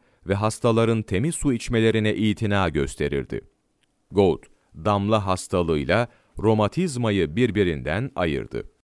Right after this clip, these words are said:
Kalp enfarktüslerine karşı hacamatı uyguladı. Onun harika keşiflerinden birisi de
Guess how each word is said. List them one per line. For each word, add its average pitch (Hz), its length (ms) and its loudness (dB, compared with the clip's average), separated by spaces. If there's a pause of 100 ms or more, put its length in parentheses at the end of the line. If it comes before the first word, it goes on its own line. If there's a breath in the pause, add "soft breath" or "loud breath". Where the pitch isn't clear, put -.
(120)
Kalp 180 340 0
enfarktüslerine 117 1000 0
karşı 110 560 0 (120)
hacamatı 110 580 0
uyguladı. 78 580 0 (460)
Onun 113 280 2
harika 80 480 0
keşiflerinden 98 880 0
birisi 82 360 0
de 92 180 2